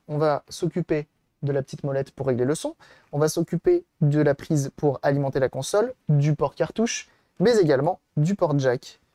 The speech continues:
On va mettre un petit coup vite fait sur nos deux contacteurs de pile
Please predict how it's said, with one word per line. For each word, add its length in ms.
On 80
va 80
mettre 200
un 60
petit 140
coup 140
vite 180
fait 300
sur 540
nos 160
deux 120
contacteurs 380
de 60
pile 260